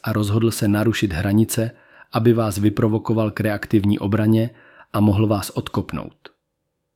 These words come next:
Po nějaké době mlčení a několika pomlouvačných kampaní se vám ozve se slovy: „Uděláme tlustou čáru.“ Jinými slovy chce opět zahájit milostné bombardování.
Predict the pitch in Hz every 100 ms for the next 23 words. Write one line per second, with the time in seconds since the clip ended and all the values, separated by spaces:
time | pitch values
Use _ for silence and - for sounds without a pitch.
0 | _ _ _ _ - 120 139 151 151 139
1 | 120 120 123 104 101 - 98 92 90 92
2 | 117 _ - 107 107 110 123 117 123 -
3 | 113 117 117 117 - 101 92 - 98 95
4 | 98 92 92 104 - _ _ - 110 104
5 | 98 - 117 117 123 - 101 - 92 80
6 | 71 - _ _ _ _ _ _ _ _
7 | _ 131 120 123 120 117 113 - 113 -
8 | 113 107 - 90 87 87 82 _ _ _
9 | _ _ _ _ _ _ _ 113 117 123
10 | 113 104 113 107 120 - - 117 - 104
11 | 101 87 107 110 110 - 104 107 - 104
12 | 95 95 98 98 87 90 85 82 85 82
13 | 78